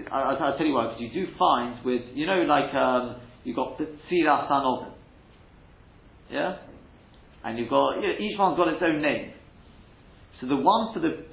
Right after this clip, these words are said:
for the palm tree is Gedera. Now here you're actually cutting the wood off. But he's saying any act of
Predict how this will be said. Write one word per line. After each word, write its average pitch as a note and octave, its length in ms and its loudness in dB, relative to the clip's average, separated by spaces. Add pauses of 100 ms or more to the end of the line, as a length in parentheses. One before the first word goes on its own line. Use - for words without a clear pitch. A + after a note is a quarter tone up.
for D#3 80 -2
the C3+ 100 -4
palm F3+ 400 2
tree C#3 160 0
is C3 300 -6
Gedera. B2 440 -2 (1800)
Now B2 80 -6
here F3 160 0
you're D#3 140 6
actually C3 280 0
cutting C3 300 -2
the B2 60 2
wood C#3+ 240 4
off. - 140 -8 (360)
But C3 60 -2
he's C3+ 120 0
saying D3 300 -4
any C#4+ 440 0
act G#3+ 260 0
of D#3+ 100 -4